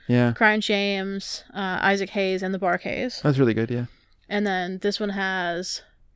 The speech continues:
Speaker 2: Harry Nilsson,
Speaker 1: It's good.
Speaker 2: Wilson Pickett,
Speaker 1: Great. Hey Jude.
Speaker 2: Nina Simone,
Speaker 1: Yeah, fantastic.
Speaker 2: the Overton Berry Trio. I don't know. I don't really know many people on the volume
Speaker 1: Also,
Speaker 2: two.
Speaker 1: but also has Ch-, uh, Cheap Trick.
Speaker 2: Oh, yeah, it has Cheap Trick.
Speaker 1: Yeah.
Speaker 2: The Four Tops. I don't know
Speaker 1: Four Tops
Speaker 2: them.
Speaker 1: is great. Come on.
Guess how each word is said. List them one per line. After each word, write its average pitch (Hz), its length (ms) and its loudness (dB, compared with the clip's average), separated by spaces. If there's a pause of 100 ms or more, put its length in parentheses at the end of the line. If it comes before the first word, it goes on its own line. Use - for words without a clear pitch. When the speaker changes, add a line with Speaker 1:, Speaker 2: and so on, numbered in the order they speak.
Speaker 2:
Harry 202 180 -4
Nilsson, 196 600 -6 (160)
Speaker 1:
It's - 100 -14
good. 170 240 6 (400)
Speaker 2:
Wilson 208 380 -2
Pickett, 277 580 -4 (340)
Speaker 1:
Great. 147 360 8 (380)
Hey 131 120 4
Jude. 165 300 4
Speaker 2:
Nina 220 200 -2
Simone, 214 600 -2 (420)
Speaker 1:
Yeah, 135 220 2 (160)
fantastic. 110 440 -2 (340)
Speaker 2:
the 214 120 -4
Overton 196 260 -6
Berry 190 200 -4
Trio. - 320 -8
I - 80 -4
don't 208 120 -2
know. 196 140 -4
I 180 60 2
don't 233 120 2
really 214 160 -2
know 202 140 -2
many 196 160 -4
people 196 240 -8
on 185 80 -4
the 190 40 -2
volume 185 120 2
Speaker 1:
Also, 175 180 8
Speaker 2:
two. 190 100 0
Speaker 1:
but 175 80 10
also 175 180 10
has 135 100 6
Ch-, - 180 -8
uh, 107 200 4
Cheap - 180 0
Trick. - 500 -2
Speaker 2:
Oh, 214 60 -2
yeah, 220 100 2
it 214 40 0
has 208 120 -4
Cheap 220 200 -12
Trick. - 240 -8 (360)
Speaker 1:
Yeah. 170 120 0
Speaker 2:
The 151 80 0
Four - 440 -6
Tops. - 520 -8
I 202 60 -12
don't - 120 -10
know - 40 -2
Speaker 1:
Four 127 100 8
Tops 131 200 6
Speaker 2:
them. 101 60 2
Speaker 1:
is - 60 6
great. 135 340 8
Come 117 160 4
on. 160 280 2